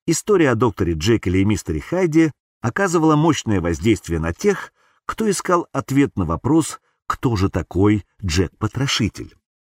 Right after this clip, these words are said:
Его не считали местным обитателем Уайтчепела,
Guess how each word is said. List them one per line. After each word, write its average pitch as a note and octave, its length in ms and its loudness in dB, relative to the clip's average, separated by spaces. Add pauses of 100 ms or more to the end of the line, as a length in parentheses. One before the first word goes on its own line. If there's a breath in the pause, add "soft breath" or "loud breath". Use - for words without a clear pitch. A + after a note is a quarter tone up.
(280)
Его G2 240 0
не B2 100 2
считали F#3+ 380 -4
местным A#2 600 2 (160)
обитателем A2 800 0
Уайтчепела, G2+ 800 0